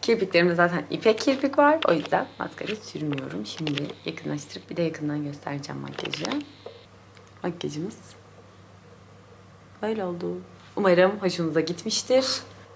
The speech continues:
Güzel bir makyaj oldu. Kışa yakışan bir makyaj oldu. İstersek şu kur-, kurdeleli tokayla da bağlayabilirim.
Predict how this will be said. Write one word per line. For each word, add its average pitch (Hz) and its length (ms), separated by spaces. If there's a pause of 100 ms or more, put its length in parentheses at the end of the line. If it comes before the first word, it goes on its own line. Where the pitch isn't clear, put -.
(140)
Güzel 135 320
bir 143 60
makyaj - 320
oldu. - 240
Kışa - 240
yakışan 143 500
bir 135 80
makyaj 139 380
oldu. 147 420 (220)
İstersek 175 640
şu 165 420 (340)
kur-, - 160
kurdeleli 190 760 (880)
tokayla 175 420
da 170 100
bağlayabilirim. 151 760